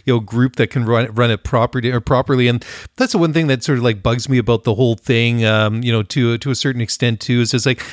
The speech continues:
I kinda hate things like protectionism and cronyism and, you know, like, the, the, like, the network kinda pulling together to exclude someone else when there's, there's worse example, like, on the, you know, like, the, the in crowd, like, like you mentioned, that are,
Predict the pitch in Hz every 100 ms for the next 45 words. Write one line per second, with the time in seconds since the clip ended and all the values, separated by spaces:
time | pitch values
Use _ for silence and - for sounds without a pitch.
0 | - 143 - 190 147 123 139 - 147 135
1 | 139 - 143 160 143 - 123 123 131 127
2 | 110 - 135 131 127 127 117 127 123 120
3 | 117 113 - - - 139 139 127 - 135
4 | 117 131 120 127 120 120 123 120 131 123
5 | - 131 117 - 147 135 123 127 117 117
6 | 120 113 127 110 - - 127 123 - 123
7 | 123 127 127 143 131 131 - 202 - 165
8 | 131 123 151 196 - 156 117 139 143 151
9 | 147 139 135 131 123 135 131 127 120 120
10 | 120 117 120 123 123 117 131 - 135 143
11 | - 139 117 120 110 - - - 135 135
12 | 131 117 123 113 123 139 135 117 117 117